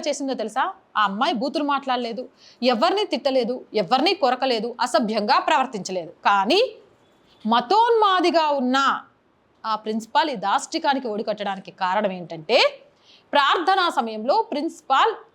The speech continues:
ఇలా ఇవాన్ను, ఆ పాఠశాలలో చదివే నర్సరీ విద్యార్థిని, "రాధే రాధే" అని పలకరించింది. అంతే, ఆ టీచర్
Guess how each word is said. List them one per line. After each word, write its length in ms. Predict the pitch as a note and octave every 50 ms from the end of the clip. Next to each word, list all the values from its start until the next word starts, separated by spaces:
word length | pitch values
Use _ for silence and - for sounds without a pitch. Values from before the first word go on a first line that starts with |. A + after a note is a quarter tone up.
| -
ఇలా 420 | B3+ C4+ C#4+ E4+ F#4 G#4 G4+ - - B3+
ఇవాన్ను, 520 | C4 A3+ B3+ B3 A#3 A3+ A#3 D#4 F4 - A3
ఆ 100 | A3+ A#3+
పాఠశాలలో 640 | B3 - A3+ A#3+ D4 D4 - F#4 E4 D4+ D4 C#4 B3+
చదివే 300 | - B3+ G#3+ G#3+ G#3+ G#3
నర్సరీ 400 | F#3+ G3 G3+ G3 - C#4+ D#4 C#4+
విద్యార్థిని, 760 | A#3 G#3 E3+ G3+ A3 G#3+ G3 G#3 G#3+ D#4+ F#4+ C#4 D#4 F#4 F#4 - - - - - _ -
"రాధే 520 | B3 B3+ C4 D4 F#4 G4+ F4+ F#4 G#4 G4+
రాధే" 340 | F4+ C#4+ B3+ A#3+ A3+ G#3 A3
అని 200 | G#3+ G#3 G#3+ E4+
పలకరించింది. 720 | F4 - D4+ C#4+ C4+ C4+ A3 G3 G3 - - F#3+ E3 D#3+ - _ _ _ _ _ _ - -
అంతే, 340 | C4+ C#4 C4 C4 - - - _ _ _ _ _ _ - A#3
ఆ 180 | C4 D#4+ G4+ A4+ G#4+
టీచర్ 340 | E4+ B3 - A3+ C4 D#4 F#4+